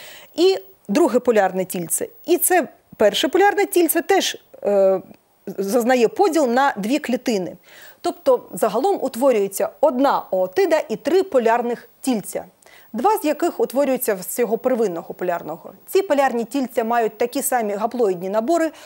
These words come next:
хромосом, що й оотида. Однак вони не мають жовтка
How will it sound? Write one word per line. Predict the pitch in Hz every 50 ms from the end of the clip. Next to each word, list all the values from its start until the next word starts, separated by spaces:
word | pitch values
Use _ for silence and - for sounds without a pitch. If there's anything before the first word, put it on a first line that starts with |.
| -
хромосом, | - - 262 262 214 196 - - 330 330 302 262 - - - -
що | - - - 285
й | 277 254
оотида. | - 311 320 339 330 - 294 226 165 165 151 175 185 - - - - - - - - -
Однак | 247 262 262 349 403 403 392
вони | 233 277 277 311 320
не | - 226 269 330
мають | 302 277 240 190 180 170 175
жовтка | - 196 - - - - 247 294 339 349